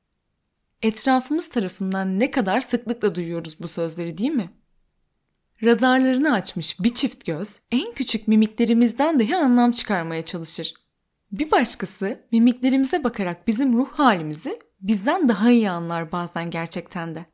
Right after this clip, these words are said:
Üzerini toprakla örttüğümüz duygu tohumlarımızı sulayıp filizlendirerek ortaya çıkmasını sağlar. Bazen ortaya çıkan gereksiz gördüğümüz bir ottur ve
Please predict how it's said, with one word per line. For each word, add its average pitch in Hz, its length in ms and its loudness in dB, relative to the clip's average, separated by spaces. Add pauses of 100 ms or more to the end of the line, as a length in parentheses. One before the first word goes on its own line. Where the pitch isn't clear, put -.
(580)
Üzerini 269 440 2
toprakla 277 560 -2
örttüğümüz 254 680 0
duygu 208 280 0
tohumlarımızı 175 960 -4 (100)
sulayıp 220 580 0
filizlendirerek 165 880 -4 (140)
ortaya 202 420 -4
çıkmasını 208 500 -2
sağlar. 165 560 -10 (560)
Bazen 277 520 0
ortaya 247 440 0
çıkan 180 440 -8 (240)
gereksiz 254 480 0
gördüğümüz 220 680 0
bir 185 80 -4
ottur 165 500 -8 (180)
ve 220 180 -2